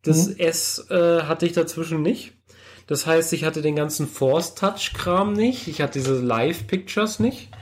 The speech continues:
Speaker 2: Mhm.
Speaker 1: Also
Speaker 2: Mhm.
Speaker 1: Fotos machen, wo ein bisschen davor, ein bisschen danach noch mit aufgenommen wird. Es ist ein bisschen verwirrend, weil jedes Mal, wenn ich durch die Bildergalerie durchgehe, bewegen sich plötzlich die Bilder.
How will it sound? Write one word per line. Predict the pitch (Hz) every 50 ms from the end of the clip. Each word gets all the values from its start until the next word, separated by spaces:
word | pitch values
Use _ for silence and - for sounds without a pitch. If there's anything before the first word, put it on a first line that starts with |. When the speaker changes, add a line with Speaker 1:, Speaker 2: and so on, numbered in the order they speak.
| - - -
Speaker 2:
Mhm. | 170 170 170 170 180 175 -
Speaker 1:
Also | 143 175 160 156
Speaker 2:
Mhm. | 165
Speaker 1:
Fotos | 180 160 160 - 180 170 - -
machen, | 170 170 175 - 180 170 156
wo | 156 156
ein | 147
bisschen | 147 165 170 - - 175 165
davor, | 165 151 131 - - 156 160 165 165
ein | 156
bisschen | 156 165 170 - 175 160
danach | 151 139 131 127 123 139 170 185
noch | 202 196
mit | 190 208 - -
aufgenommen | - 185 185 - - 190 190 196 202 208 196
wird. | 196 208 226 226 - - - - - - - - - - - - - 147 -
Es | - - - -
ist | 202
ein | 196 170
bisschen | 160 190 190 - 208 185
verwirrend, | 185 - 156 131 123 135 147 160 208 226 220 190
weil | 160 147 143
jedes | 139 160 165 165
Mal, | 165 160 156 147
wenn | 147 143
ich | 139 -
durch | 156 135
die | - 143
Bildergalerie | 127 131 139 160 180 180 175 165 - 165 156 151 147 147 143 147 139
durchgehe, | 127 139 165 190 190 - - 165 151
bewegen | 139 135 127 143 151 151 175 156
sich | 143 135 -
plötzlich | - 151 147 - 143 -
die | - 139
Bilder. | 123 131 143 165 160 156 175 - - _